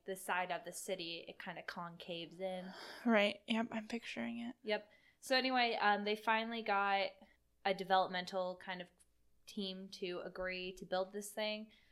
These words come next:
Speaker 1: Originally, it was gonna be one team from Indiana, I think Indianapolis,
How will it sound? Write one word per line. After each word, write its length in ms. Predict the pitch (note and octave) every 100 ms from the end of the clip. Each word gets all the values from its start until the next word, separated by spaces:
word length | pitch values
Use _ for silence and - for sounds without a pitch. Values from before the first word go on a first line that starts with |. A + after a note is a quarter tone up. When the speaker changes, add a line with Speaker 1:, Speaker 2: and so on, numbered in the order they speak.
| _ -
Speaker 1:
Originally, 500 | G3 F#3+ G#3 G3+ G3
it 80 | F#3+
was 140 | F#3+
gonna 140 | G3 F#3+
be 120 | F#3
one 280 | F3 F3+ G3
team 300 | - G3 G3
from 260 | - F3+ F3
Indiana, 840 | F#3 F3 E3+ F3+ F#3+ G3+ G3+ G#3 - _ _ -
I 40 |
think 180 | F#3+ F#3
Indianapolis, 1080 | - F3 E3+ E3+ F3 G3 G3 G3 G3 -